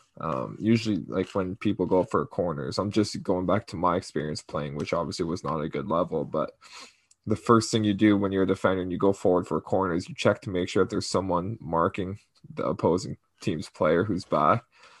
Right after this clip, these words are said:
So I don't know. I mean, I, obviously I know it's different at the elite level. You have to think about different things, but honestly, just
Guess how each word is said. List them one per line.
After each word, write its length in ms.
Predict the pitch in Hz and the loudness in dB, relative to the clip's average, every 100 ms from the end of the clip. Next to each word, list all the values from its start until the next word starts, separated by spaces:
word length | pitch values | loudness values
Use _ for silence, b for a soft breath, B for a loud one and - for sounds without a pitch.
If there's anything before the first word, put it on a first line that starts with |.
| b b | b b
So 180 | - 104 | 4 6
I 20 | |
don't 220 | 107 85 | 6 4
know. 200 | 87 78 | 2 2
I 60 | 82 | 0
mean, 160 | 95 | 2
I, 140 | 98 104 | 2 2
obviously 460 | 80 107 104 - 90 | 4 4 2 -2 -2
I 60 | |
know 120 | 90 | 0
it's 120 | 92 - | -2 -2
different 360 | 87 - 87 | -2 0 -2
at 40 | 80 | 0
the 80 | |
elite 220 | 80 82 69 | 0 0 0
level. 300 | 78 73 78 | 0 0 0
You 60 | |
have 140 | 80 - | -2 -4
to 80 | |
think 260 | - - - | -8 -8 -6
about 240 | - 80 | -2 -2
different 320 | 85 - - - | -2 -6 -8 -8
things, 280 | 65 92 | -6 -6
but 120 | - - | -6 -4
honestly, 460 | 82 90 - 71 | -2 -2 -4 -6
just 340 | 98 85 - | -2 -4 -4